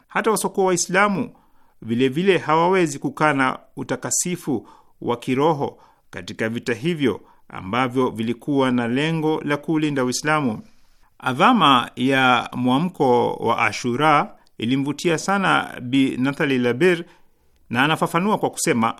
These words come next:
"Moja kati ya vitabu vya kwanza kuhusu Uislamu nilivyosoma ni kitabu kilichokuwa na anwani ya Ashura. Nilisoma kisa cha maisha ya Imam Hussein alayhi salam na familia yake. Nilitasawari mazungumzo baina ya Imam Hussein na binti yake Sakina.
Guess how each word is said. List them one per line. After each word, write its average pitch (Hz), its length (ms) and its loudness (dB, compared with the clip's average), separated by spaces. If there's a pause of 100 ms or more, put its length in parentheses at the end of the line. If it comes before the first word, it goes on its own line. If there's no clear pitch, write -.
"Moja 196 320 0
kati 214 260 0
ya 180 60 2
vitabu 156 480 0
vya 127 160 0
kwanza 156 480 2
kuhusu 135 540 -4
Uislamu 135 480 -2
nilivyosoma 139 640 -2 (400)
ni 156 100 -8
kitabu 233 360 0
kilichokuwa 185 640 0
na 156 120 2
anwani 160 360 2
ya 147 160 0
Ashura. 143 600 0 (300)
Nilisoma 160 600 0
kisa 185 380 -2
cha 147 220 0
maisha 151 360 -2
ya 151 60 0
Imam 139 180 -2
Hussein 156 340 -6
alayhi 139 280 -2
salam 147 440 -2 (500)
na 123 180 -2
familia 120 480 0
yake. 123 520 -2 (340)
Nilitasawari 175 1000 2
mazungumzo 160 640 0
baina 156 320 2
ya 151 60 2
Imam 147 260 -2
Hussein 175 340 -2
na 160 100 -2
binti 151 360 -4
yake 156 280 2
Sakina. 135 640 -4